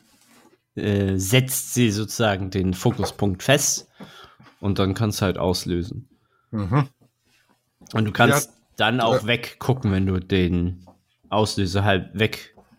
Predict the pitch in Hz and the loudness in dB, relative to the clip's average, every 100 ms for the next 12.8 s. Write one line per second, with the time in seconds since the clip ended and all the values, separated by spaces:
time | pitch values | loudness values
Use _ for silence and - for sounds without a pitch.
0 | - 107 92 101 98 - 127 131 127 113 | 0 2 2 0 -2 -2 -2 0 -4 -4
1 | - 110 113 98 87 90 101 - 98 - | -4 -2 0 0 0 0 -2 -2 -4 -4
2 | - 90 92 82 - 87 87 85 90 82 | -6 -6 -4 -6 -4 -2 -2 0 -2 -2
3 | - - - - _ 113 117 135 131 110 | -6 -14 -20 -20 _ -2 0 0 -2 -2
4 | 107 113 104 - 147 165 151 - 147 139 | -2 -6 -4 -2 -2 0 -4 -2 0 0
5 | 143 - _ _ _ - 127 196 208 _ | -4 -16 _ _ _ -4 2 2 0 _
6 | - 113 113 107 104 101 - 107 104 101 | -6 -2 0 0 -2 -4 -4 0 2 2
7 | 101 113 95 - 98 101 95 95 87 95 | 0 0 0 0 0 2 2 2 0 0
8 | 107 110 - 95 95 95 80 90 - 87 | 0 0 0 -2 -2 -2 -2 -2 -6 -8
9 | - - _ _ _ _ _ _ _ - | -10 -16 _ _ _ _ _ _ _ -4
10 | 104 98 - - 120 165 175 151 143 131 | -2 0 -2 -2 -2 0 0 0 0 -2
11 | - - - - - - 117 113 131 160 | -4 -4 -4 -6 -10 -4 -2 0 0 0
12 | 147 156 143 143 151 147 190 | 0 2 2 0 0 0 -4